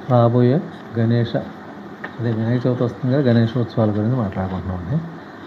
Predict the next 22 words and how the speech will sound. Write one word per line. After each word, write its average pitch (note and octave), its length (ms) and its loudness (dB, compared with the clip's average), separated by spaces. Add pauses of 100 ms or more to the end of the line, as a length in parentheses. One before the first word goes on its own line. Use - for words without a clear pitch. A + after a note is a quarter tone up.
(280)
గణేష B2 280 2
ఉత్సవాలు A#2+ 340 2
అనేటప్పుడు A#2+ 460 0
చాలా A2+ 160 2
ఉత్సాహంగా A#2 520 2
మా A2+ 160 0
యువత, A2 300 -2 (260)
యువకులంతా A2 680 0 (680)
చాలా A#2+ 320 4 (680)
ఆనందంగా, A#2+ 600 2 (1200)
ఆ, A2 320 -2 (180)
గణేష్ B2+ 260 2 (140)
తీ-, A#2 240 2
గణేష్ B2+ 380 0
ఉత్సవాలుగా C3 540 2
గణేష్ B2 440 0
తీర్మానంలో, B2+ 800 2
తీర్మాన-, B2 680 2
తీర్మాన A#2 380 2
ఏదో A#2 320 2
ఉంటుంది A2+ 240 0
కదా, C3 120 -2